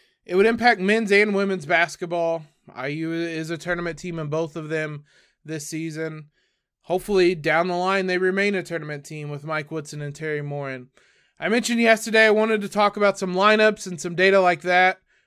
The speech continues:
We're gonna look at that, see what the most productive lineups for I U are, the most productive combinations, the most used combinations, some, some fun stats like that to, to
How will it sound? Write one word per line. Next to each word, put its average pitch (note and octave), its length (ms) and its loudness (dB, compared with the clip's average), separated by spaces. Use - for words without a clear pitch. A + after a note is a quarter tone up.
We're F#3+ 80 0
gonna A#3+ 180 6
look A3+ 220 6
at G#3+ 140 4
that, G3 340 6
see G#3+ 240 0
what G#3+ 160 6
the G3 80 0
most G3+ 240 0
productive G3+ 480 2
lineups F#3+ 440 0
for F3+ 160 -2
I F3 120 6
U F3 280 -2
are, E3+ 360 2
the E3 80 -14
most F#3 260 -4
productive F#3+ 500 -2
combinations, G3 800 -2
the F#3+ 80 -4
most G#3 260 0
used A3 240 -4
combinations, D#3+ 720 -4
some, E3+ 280 -6
some G3 220 -4
fun A3+ 260 0
stats G#3 380 2
like F#3 180 0
that F#3 360 2
to, F3 320 0
to D#3+ 260 -14